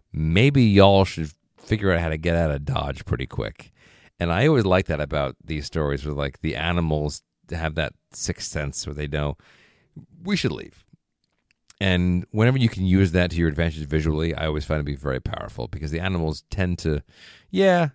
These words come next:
you know, they're, they're a lowlier species, but they also have a thing that helps them survive, whereas humans do not have that. And I just really <laughs> enjoy that moment. The rat's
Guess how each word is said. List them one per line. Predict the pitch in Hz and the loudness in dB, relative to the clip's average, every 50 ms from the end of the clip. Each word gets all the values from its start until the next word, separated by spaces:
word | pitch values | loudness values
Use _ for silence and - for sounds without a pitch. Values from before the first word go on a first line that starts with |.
| _ - | _ -2
you | 170 151 131 | 2 4 6
know, | 110 98 | 6 6
they're, | 92 95 110 113 113 87 | 6 6 6 6 4 4
they're | 85 98 113 110 101 | 2 2 4 6 6
a | 95 | 6
lowlier | 95 101 107 107 101 98 90 87 85 | 6 4 4 4 4 2 2 2 2
species, | - - 98 92 - - 78 73 71 | 2 0 -2 0 0 -2 -4 -4 -2
but | - 78 76 | -2 -2 -2
they | 82 80 85 | 0 0 0
also | 85 90 78 - 82 | 0 0 0 0 -2
have | 80 80 78 71 | 0 0 -2 -4
a | 71 | -6
thing | - - 82 80 78 78 | -6 -4 -4 -2 -2 -2
that | 76 69 69 | -4 -4 -4
helps | 82 80 76 - | -6 -6 -8 -8
them | - 73 | -10 -12
survive, | - - - 76 71 78 80 82 92 90 80 | -12 -10 -10 -6 -4 -2 0 0 0 -2 -2
whereas | 78 76 71 - - | -4 -6 -6 -6 -6
humans | 82 78 78 73 67 67 | -6 -4 -4 -4 -6 -6
do | - 76 69 | -6 -6 -4
not | 67 65 64 65 67 | -4 -6 -10 -10 -10
have | 67 71 71 67 | -12 -12 -10 -10
that. | 71 73 76 76 - _ _ _ _ _ _ _ _ | -10 -10 -10 -10 -12 _ _ _ _ _ _ _ _
And | - 60 | -8 -6
I | 76 | -6
just | 82 - - | -6 -6 -8
really | 98 87 90 - | -8 -8 -8 -10
<laughs> | - | -12
enjoy | 71 87 - - 107 90 90 | -12 -12 -10 -8 -6 -6 -6
that | - - - - - | -8 -8 -10 -12 -10
moment. | - 101 - - - 73 | -10 -10 -10 -10 -12 -14
The | - - | -14 -14
rat's | - - - - - - - - - | -14 -12 -12 -12 -12 -14 -16 -18 -18